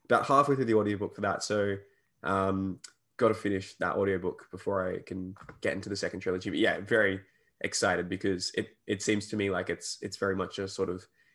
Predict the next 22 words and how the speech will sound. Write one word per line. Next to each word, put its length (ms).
industrializing 840
fantasy 360
world, 260
and 120
I 60
love 340
that 180
kind 220
of 180
slightly 420
more 180
modern 440
fantasy 420
setting 380
where 140
there 160
is 440
technology 580
that 140
is, 440
you 160
know, 240